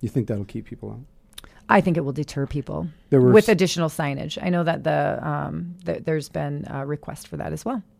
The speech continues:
Speaker 1: There should be additional signage that you shouldn't swim in there because we had to rescue a soccer team. Uh,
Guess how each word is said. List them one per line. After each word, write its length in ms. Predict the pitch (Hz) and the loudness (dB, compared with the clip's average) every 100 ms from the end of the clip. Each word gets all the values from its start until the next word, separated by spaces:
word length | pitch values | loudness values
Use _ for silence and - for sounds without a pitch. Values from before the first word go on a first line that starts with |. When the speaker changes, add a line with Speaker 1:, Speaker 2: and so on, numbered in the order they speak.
| _ | _
Speaker 1:
There 120 | 143 127 | 4 4
should 160 | 123 | 2
be 80 | 101 | -2
additional 340 | 95 101 110 | -4 -8 -8
signage 400 | 98 120 117 104 | -6 -2 -2 -2
that 120 | 123 113 | -4 -6
you 60 | |
shouldn't 300 | 110 123 107 | -4 -4 -4
swim 300 | - 147 156 | -4 -2 0
in 140 | 98 95 | -2 -4
there 260 | 110 151 - | -8 -10 -8
because 480 | 107 120 98 - 214 - - | -6 -4 -4 -8 -18 -16 -4
we 100 | 113 | 0
had 140 | 110 107 | 0 0
to 80 | |
rescue 720 | 110 110 - 104 101 113 113 104 | -2 -2 -2 -4 -4 -4 -4 -4
a 40 | |
soccer 340 | 101 120 127 104 | -2 -2 -2 -4
team. 260 | 104 98 | -4 -4
Uh, 60 | 104 | -4